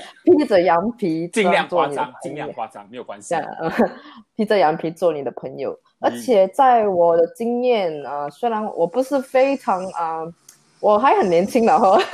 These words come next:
Speaker 2: <laughs> but 我是有很多对，呃，跟不同朋友的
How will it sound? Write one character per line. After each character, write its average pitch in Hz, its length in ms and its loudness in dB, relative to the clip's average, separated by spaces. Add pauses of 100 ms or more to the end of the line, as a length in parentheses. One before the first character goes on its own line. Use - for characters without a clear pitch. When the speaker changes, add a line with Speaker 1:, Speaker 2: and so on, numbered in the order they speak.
(220)
Speaker 2:
<laughs> - 400 -8
but 170 160 2 (140)
我 220 100 0
是 294 220 -4
有 240 180 4
很 185 160 0
多 240 280 2
对， 247 280 0
呃， 165 460 -4
跟 226 200 -6 (220)
不 302 100 -6
同 208 240 -6
朋 185 260 -8
友 165 180 -4
的 156 120 -6